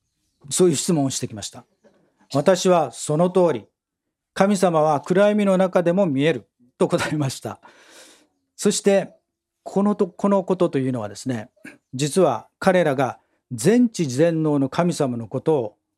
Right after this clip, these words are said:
心にこの思い描いた瞬間でもあるんですね。そういうお方が存在しているということ、神様という存在をですね、初めて理解し始めた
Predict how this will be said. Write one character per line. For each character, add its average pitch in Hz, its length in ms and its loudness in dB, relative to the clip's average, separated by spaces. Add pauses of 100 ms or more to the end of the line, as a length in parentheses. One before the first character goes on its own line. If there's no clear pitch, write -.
(1700)
心 190 380 2
に 127 260 -2 (640)
こ 143 120 -4
の 120 240 -6
思 180 300 2
い 180 180 -4
描 156 260 2
い 135 60 -2
た 120 140 -6
瞬 165 300 -2
間 151 180 0
で 139 80 0
も 135 120 0
あ 110 40 -6
る 98 80 -10
ん 92 40 -18
で - 60 -20
す - 140 -10
ね。 175 160 -6 (420)
そ 226 240 2
う 226 60 4
い 220 80 4
う 208 60 2
お 170 140 -2
方 185 220 0
が 147 120 -2
存 226 320 2
在 208 220 2
し - 120 -6
て 170 120 2
い 170 40 2
る 180 80 -2
と - 80 -6
い - 20 -2
う - 20 -6
こ - 120 -18
と、 - 180 -20
神 202 260 2
様 165 280 -2
と 135 100 -2
い 117 60 -2
う - 20 -8
存 156 240 -4
在 143 160 2
を 113 60 -6
で 101 80 -14
す - 100 -14
ね、 110 160 -10 (200)
初 226 280 2
め 269 160 4
て 165 100 4
理 165 140 2
解 143 220 0
し - 140 -4
始 143 260 -2
め 131 100 -2
た 123 260 -4